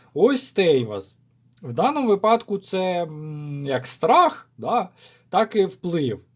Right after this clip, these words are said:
Саме от зі сторони вплив. Тобто, ну, шкоди значної завдали. Ось Іса. Але, м, ну, це як те, що паралізована робота самої мережі, так і те, що все-таки якось, ем, змогли його,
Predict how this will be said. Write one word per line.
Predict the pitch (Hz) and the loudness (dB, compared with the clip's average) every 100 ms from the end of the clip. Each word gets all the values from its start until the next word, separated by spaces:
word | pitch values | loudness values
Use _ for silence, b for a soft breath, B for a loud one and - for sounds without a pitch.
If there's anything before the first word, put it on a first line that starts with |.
| _ _ _ _ | _ _ _ _
Саме | - 110 110 104 | -8 -6 -4 -8
от | 101 110 | -10 -10
зі | 113 | -8
сторони | 127 - 147 135 120 104 | -10 0 2 2 0 -6
вплив. | 90 - 104 92 - | -12 -10 -8 -8 -8
Тобто, | 120 - 101 | -12 -12 -12
ну, | 131 151 131 120 110 113 110 | -10 -8 -8 -10 -10 -14 -14
шкоди | 104 - 220 233 233 226 214 | -16 2 4 4 2 2 -2
значної | 180 214 - 127 98 87 | -6 -6 -6 -6 -8 -12
завдали. | 90 82 87 85 80 82 b b b - | -14 -14 -14 -14 -16 -20 b b b 2
Ось | 254 277 | 2 2
Іса. | 220 151 123 - 98 b b | -4 -4 -6 -8 -14 b b
Але, | - 190 240 185 | 4 6 6 4
м, | 117 110 139 135 135 131 | 0 -4 -12 -12 -12 -10
ну, | 156 208 127 - | -6 -6 -6 -6
це | - 185 | -2 0
як | 160 - - | 0 -2 -18
те, | - 156 | 0 0
що | 147 147 | 2 0
паралізована | 170 156 156 156 160 156 139 135 | 2 4 4 2 4 4 2 -4
робота | 139 214 277 | 0 0 -2
самої | 330 240 240 233 | -2 -2 -2 -2
мережі, | 220 220 214 214 190 190 b b | -2 -2 0 0 -2 -6 b b
так | 165 - | -2 0
і | 175 | -2
те, | 208 226 | 0 0
що | 196 | -2
все-таки | 147 196 202 185 165 | -6 -4 -2 -2 -2
якось, | 156 175 175 160 - - | 0 0 -2 -6 -6 -10
ем, | 135 135 127 131 123 123 120 _ _ b b b b | -6 -6 -8 -12 -12 -14 -16 _ _ b b b b
змогли | 120 151 180 170 220 | -6 2 2 4 6
його, | 214 185 180 185 | 6 6 6 2